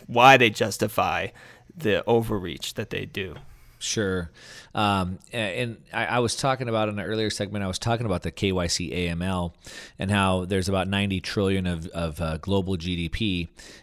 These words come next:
Speaker 2: And of that global G D P, ninety trillion, uh, they estimate about three percent is, of that is criminal.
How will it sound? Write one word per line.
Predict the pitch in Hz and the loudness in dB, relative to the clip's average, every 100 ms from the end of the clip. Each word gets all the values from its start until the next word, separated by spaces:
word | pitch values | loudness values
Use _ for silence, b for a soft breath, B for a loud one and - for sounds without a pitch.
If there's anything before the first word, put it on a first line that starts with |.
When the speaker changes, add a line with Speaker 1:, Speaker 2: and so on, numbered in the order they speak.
| - | -6
Speaker 2:
And | 98 92 92 | -2 -2 0
of | - 127 120 | 2 2 4
that | 113 95 | 2 2
global | 107 101 101 | 0 2 2
G | 101 | 2
D | 95 | 0
P, | 90 98 | 0 0
ninety | 92 92 | 0 0
trillion, | 85 101 95 92 | 0 0 0 0
uh, | - | -2
they | 98 92 | -2 0
estimate | 101 - 95 | -2 -2 -2
about | 90 87 - | 0 -2 -4
three | - 123 127 175 180 | -8 -6 -2 -2 0
percent | - 110 - - 101 85 | 2 2 2 0 0 0
is, | 80 78 | -4 -4
of | - 80 | -6 -4
that | 80 | -2
is | 73 | -4
criminal. | - - 80 64 58 | -4 -4 -4 -6 -10